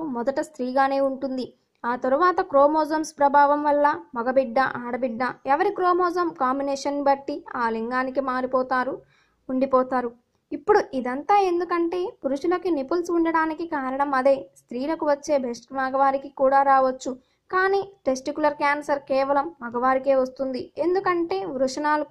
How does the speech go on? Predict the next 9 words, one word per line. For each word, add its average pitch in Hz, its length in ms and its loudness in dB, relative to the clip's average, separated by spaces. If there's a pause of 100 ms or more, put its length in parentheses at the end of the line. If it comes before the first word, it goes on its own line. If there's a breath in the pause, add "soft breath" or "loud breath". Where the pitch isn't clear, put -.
కేవలం 262 340 0 (140)
మగవారికే 254 640 -2
ఉంటాయి. 247 400 -6 (680)
ఆల్పోర్ట్ 311 600 2
సిండ్రోమ్. 262 360 0 (440 loud breath)
ఇదేం 311 380 -2
జబ్బు? 294 300 0 (260)
దీని 392 320 0
గురించి 440 300 -2